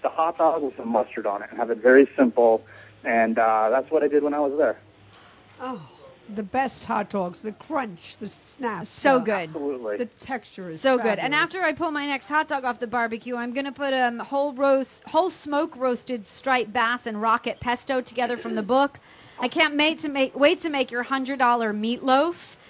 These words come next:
Speaker 3: There's a
Speaker 2: <laughs> What
Speaker 3: fried
Speaker 2: i-,
Speaker 3: mac
Speaker 2: what
Speaker 3: and
Speaker 2: is in the hundred dollar meatloaf?
Speaker 3: Foie gras, baby.
Speaker 2: Of course.
Speaker 3: And it's got truffles, um,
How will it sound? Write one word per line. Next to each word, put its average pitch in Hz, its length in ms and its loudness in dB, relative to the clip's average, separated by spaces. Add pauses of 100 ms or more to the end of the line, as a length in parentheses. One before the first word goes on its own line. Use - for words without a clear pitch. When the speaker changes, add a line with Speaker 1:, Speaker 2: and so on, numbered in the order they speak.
(260)
Speaker 3:
There's 294 340 4
a 285 40 6
Speaker 2:
<laughs> 269 40 2
What - 20 -6
Speaker 3:
fried 311 440 6
Speaker 2:
i-, - 20 -8
Speaker 3:
mac 277 120 2
Speaker 2:
what 415 160 8
Speaker 3:
and 466 80 4
Speaker 2:
is 427 120 -2
in 320 120 2
the 247 100 4
hundred 214 300 0
dollar 180 200 0
meatloaf? 180 460 -4
Speaker 3:
Foie 339 320 4
gras, 220 300 2
baby. 208 340 0
Speaker 2:
Of 311 200 4
course. 196 640 2
Speaker 3:
And 294 100 4
it's 302 140 -2
got 269 180 0
truffles, 294 560 -2 (100)
um, 220 360 0